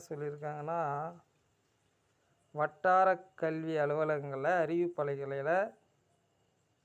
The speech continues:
இரண்டு ஏழு, அதாவது, இரண்டு, இப்பவே already விட்டுட்டுப்பாங்க. சரிங்களா? மெயில் ஐ டி பாருங்க, கொடுத்துருக்காங்க. தருமபுரி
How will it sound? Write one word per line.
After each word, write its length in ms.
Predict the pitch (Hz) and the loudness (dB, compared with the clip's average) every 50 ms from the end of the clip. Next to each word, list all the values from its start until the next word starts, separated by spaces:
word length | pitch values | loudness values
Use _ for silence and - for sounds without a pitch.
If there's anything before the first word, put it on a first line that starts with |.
| _ - | _ -16
இரண்டு 600 | 175 165 156 160 170 175 175 170 175 170 165 160 | -10 -6 -4 -2 -2 -2 -2 -2 0 0 0 0
ஏழு, 400 | 151 143 143 143 143 165 180 202 190 170 - _ _ _ _ _ _ 175 170 | 0 -2 0 0 0 -2 -2 -6 -10 -20 -20 _ _ _ _ _ _ -18 -14
அதாவது, 340 | 151 143 147 147 147 147 143 | -10 -8 -6 -6 -4 -4 -4
இரண்டு, 340 | 139 139 143 143 156 - - - - - - _ _ _ _ _ _ _ _ _ | -6 -6 -8 -10 -12 -14 -18 -20 -20 -20 -20 _ _ _ _ _ _ _ _ _
இப்பவே 360 | - - 147 151 160 156 - - | -8 -4 -4 -4 -4 -6 -8 -8
already 600 | 151 156 151 147 147 147 143 147 151 170 180 180 175 160 156 151 147 143 143 147 | -6 -4 -2 -2 -4 -4 -6 -6 -4 -2 0 0 0 -2 -2 -2 -4 -6 -6 -8
விட்டுட்டுப்பாங்க. 840 | 147 147 147 - 170 170 175 170 - 156 147 143 151 151 165 202 226 _ _ _ _ _ _ _ _ _ _ _ _ _ _ _ _ _ _ _ _ _ _ _ _ _ _ _ _ _ _ _ _ _ _ _ _ _ _ _ _ _ _ - | -12 -12 -8 -8 -8 -8 -6 -4 -2 -4 -2 -2 -2 -2 -2 -4 -6 _ _ _ _ _ _ _ _ _ _ _ _ _ _ _ _ _ _ _ _ _ _ _ _ _ _ _ _ _ _ _ _ _ _ _ _ _ _ _ _ _ _ -12
சரிங்களா? 400 | 160 156 156 147 147 151 147 131 127 - _ _ _ _ _ | -10 -10 -6 -4 -4 -4 -4 -6 -10 -16 _ _ _ _ _
மெயில் 340 | - 156 156 160 165 170 170 | -10 -4 -2 0 2 4 4
ஐ 100 | 165 165 | 2 2
டி 120 | 151 147 | 0 -4
பாருங்க, 520 | 143 156 147 151 151 165 180 170 156 143 143 - | -4 -2 -2 -2 0 0 0 2 0 0 -2 -4
கொடுத்துருக்காங்க. 520 | 147 139 143 143 135 139 135 135 139 143 - _ _ _ _ _ _ _ _ _ _ _ _ _ _ _ _ _ _ _ _ _ _ _ _ _ - 165 | -8 -6 -6 -6 -4 -6 -6 -6 -10 -14 -16 _ _ _ _ _ _ _ _ _ _ _ _ _ _ _ _ _ _ _ _ _ _ _ _ _ -10 -4
தருமபுரி 720 | 151 165 165 175 180 196 202 202 185 - 180 175 185 190 180 | 0 2 2 2 2 2 0 0 0 -2 -2 -2 -2 -2 -4